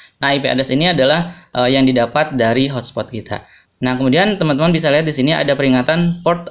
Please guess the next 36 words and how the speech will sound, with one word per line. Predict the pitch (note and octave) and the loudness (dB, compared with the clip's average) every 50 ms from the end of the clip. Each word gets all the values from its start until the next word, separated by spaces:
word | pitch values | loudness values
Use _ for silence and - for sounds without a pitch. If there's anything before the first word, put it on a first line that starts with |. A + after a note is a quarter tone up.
| - C#3 | -2 -2
already | C3 B2+ B2+ B2+ A#2+ A#2 C3+ D3 D#3+ D#3+ D3+ - | 0 0 0 -2 -2 -2 -2 -2 -2 -2 -2 -2
in | B2+ B2 B2 B2 | -2 0 0 0
use. | A#2+ A2+ A2+ - | 0 0 -2 -4
Nah, | B2 A#2+ | -4 -2
ini | A#2+ B2+ D3+ | 0 0 0
maksudnya, | E3+ F3+ E3+ F3 - B2 A#2 A#2 B2+ D3 E3+ E3+ - - - - _ _ | 0 0 0 -2 -2 -4 -2 0 0 0 0 -2 -6 -12 -18 -20 _ _
jadi | - B2+ D3+ F#3+ F#3 | -2 0 0 2 2
port | E3+ E3 E3 D3+ | 0 0 0 0
delapan | D3 C#3+ C#3+ - D3 C#3+ C#3 | -2 -2 0 -2 -2 -2 -2
puluh | C#3 C#3 C3+ C3+ C3+ | 0 0 0 2 0
delapan | C3 - C3+ C3 | 0 0 0 -2
puluh | B2+ C3+ B2+ B2+ B2+ | 0 0 0 0 0
ini | B2 A2 G#2+ A2+ C3+ D#3+ F3+ F3+ | -2 -2 -2 -2 -2 -2 -2 -4
di | C3+ C3+ C3+ | -4 -2 -2
handphone | C3+ C3+ C3+ C3 C3 B2+ B2+ | 0 0 0 0 0 0 0
saya | - B2 C3+ D#3+ F3 | -2 -2 -2 -2 -2
sudah | E3 C#3+ C#3+ C#3 | -2 -4 -4 -2
dipakai | B2+ B2 B2+ A#2+ A2+ A#2 D3+ D3+ | -4 -4 -2 -4 -6 -4 -2 -4
oleh | D3 C#3+ C#3+ C#3+ | -2 -2 -4 -4
aplikasi | C3+ - C3+ - C3+ C3+ - C#3 C3+ | -6 -6 -6 -6 -6 -6 -6 -6 -4
lain. | C3+ C3 C3 C3 C3 B2+ - _ _ _ _ _ _ _ - | -4 -4 -2 -4 -6 -6 -10 _ _ _ _ _ _ _ -6
Jadi | B2 C3+ D#3+ D#3+ | -2 -2 0 0
karena | D3 B2+ D#3 D#3+ | 0 0 0 0
memang, | D3+ D3+ D#3 F3 F3+ F#3 F#3 - | 0 0 0 0 0 0 -2 -2
eh, | - C3 B2+ C3 C3+ C3 | 0 0 0 0 0 -2
saya | - - C#3 E3 E3+ | -2 0 0 0 0
sudah | F3 D#3 D3+ D3 C#3+ | 0 0 0 0 0
menggunakan | C3+ C3 C3 B2 B2 - D3 E3 E3+ | 2 2 2 0 0 0 -2 -2 -2
port | F3 C3+ B2+ B2+ C#3 | 0 -2 -2 -2 -2
delapan | B2+ B2 B2 C3+ B2 B2+ | -4 -2 -2 -2 -2 0
puluh | B2 B2+ B2 B2 A#2+ | 0 0 0 0 -2
delapan | A#2 A#2 - A#2+ A#2 | -2 -4 -4 -6 -6
puluh | A2 A2+ A#2+ C#3 D#3+ D3+ | -4 -4 -4 -2 -2 -2
untuk | B2+ B2+ C3 B2+ C3 | -4 -4 -4 -4 -6
aplikasi | A#2+ - B2 A2+ A#2+ A#2+ - - | -6 -6 -6 -8 -8 -8 -6 -6
lain. | A2 G2+ F#2+ G#2 A#2+ C#3+ E3+ E3+ F3+ | -6 -4 -4 -2 -2 -2 -4 -4 -8